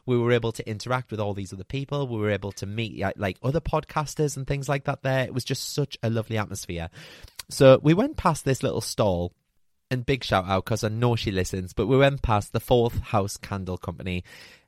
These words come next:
and she dropped me a message the night before saying that she was gonna be at the festival. Would I swing by her, uh, little stall and things like that where she was selling her candles? And honestly,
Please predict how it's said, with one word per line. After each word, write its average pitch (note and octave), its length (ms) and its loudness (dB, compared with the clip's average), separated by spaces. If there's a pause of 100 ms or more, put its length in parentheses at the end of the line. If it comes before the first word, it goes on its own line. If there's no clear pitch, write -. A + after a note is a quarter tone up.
and B2 120 2
she D3+ 200 0
dropped - 240 0
me A#2+ 100 0
a A2+ 40 0
message A2 360 0
the A2 100 0
night G2+ 140 0
before G2+ 320 2
saying B2 220 2
that C#3 120 -2
she B2 120 -4
was A2+ 100 0
gonna G#2 220 -2
be G2+ 100 0
at F#2 80 -4
the - 60 -6
festival. F#2 800 0
Would A#2+ 160 2
I A#2+ 60 2
swing A2+ 340 -4
by G2+ 300 2
her, G2 500 4 (280)
uh, F#2+ 320 4
little G#2+ 240 -4
stall D3 640 4
and B2 100 -4
things A#2+ 220 -4
like A2 160 -4
that B2 300 0
where G#2+ 120 0
she - 120 -6
was G#2 80 -6
selling G2+ 260 -2
her G2 60 -4
candles? A2 580 -2
And A2 180 -8
honestly, G#2 540 0